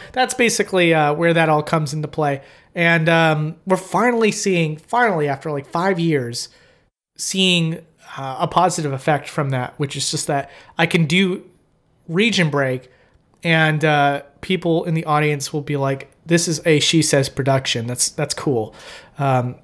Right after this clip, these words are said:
I liked Boundary Break, and I can get behind Region Break. Let's, let's go. Let's do it." And if the channel was just called Boundary Break, there would probably be a much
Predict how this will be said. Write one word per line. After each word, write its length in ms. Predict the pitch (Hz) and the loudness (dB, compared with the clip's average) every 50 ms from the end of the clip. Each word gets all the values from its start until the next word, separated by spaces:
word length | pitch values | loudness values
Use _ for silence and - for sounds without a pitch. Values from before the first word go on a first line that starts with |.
| _ - | _ -8
I 100 | 147 147 147 | -2 0 2
liked 300 | 143 147 156 156 - - | 4 4 2 2 0 -2
Boundary 280 | 151 143 147 143 143 | -2 0 0 0 0
Break, 340 | 139 135 139 139 139 131 - | 0 0 0 0 0 -2 -4
and 100 | - 143 135 | -4 -2 -2
I 60 | 135 | -2
can 160 | 135 - 143 | -2 -4 -4
get 160 | 135 139 135 | -4 -4 -4
behind 400 | 147 139 - - 135 131 127 120 120 | -4 -6 -4 -4 -4 -4 -4 -4 -4
Region 280 | 131 135 127 127 123 | -4 -4 -4 -6 -8
Break. 380 | 110 113 113 - - - - - _ _ | -8 -10 -10 -10 -12 -16 -20 -20 _ _
Let's, 320 | 135 - - - - - | -6 -6 -6 -6 -6 -4
let's 180 | 202 165 151 - | -2 -2 -2 2
go. 340 | - 185 202 147 131 113 - | 2 4 4 4 0 -2 -2
Let's 220 | - 139 135 - - | -6 -4 -4 -2 0
do 140 | - 143 135 | 2 2 0
it." 140 | 117 - - - - - - - - - | 0 -4 -12 -18 -18 -18 -18 -14 -6 -2
And 120 | 170 170 | 0 0
if 260 | 175 170 - - - | 0 -2 -4 -10 -10
the 140 | 202 175 175 | -6 -4 -4
channel 280 | 170 - 240 247 233 196 | 0 0 2 2 2 2
was 200 | 180 214 220 214 | 2 2 0 0
just 200 | - - - - | -2 -6 -6 -6
called 400 | - - 190 180 170 151 160 - - _ _ | -2 0 2 2 2 0 -4 -10 -20 _ _
Boundary 360 | - 165 170 202 220 196 170 | -4 -2 0 0 0 0 0
Break, 480 | 156 - 147 143 139 139 139 139 - - _ _ _ _ _ _ _ _ _ _ _ _ _ | 0 0 -2 -2 -2 -2 -4 -6 -12 -20 _ _ _ _ _ _ _ _ _ _ _ _ _
there 140 | - 180 185 | -2 0 0
would 100 | 180 165 | 0 0
probably 360 | - 202 233 247 220 180 160 | 0 0 2 2 2 2 2
be 420 | 147 - 165 160 156 156 165 160 - - _ _ _ | 0 2 2 2 2 0 -2 -4 -12 -20 _ _ _
a 260 | - 165 156 151 151 147 | -4 -4 -4 -4 -4 -6
much 580 | 151 147 139 143 151 175 170 175 - - - | -6 -6 -4 -2 0 0 0 -2 -6 -8 -10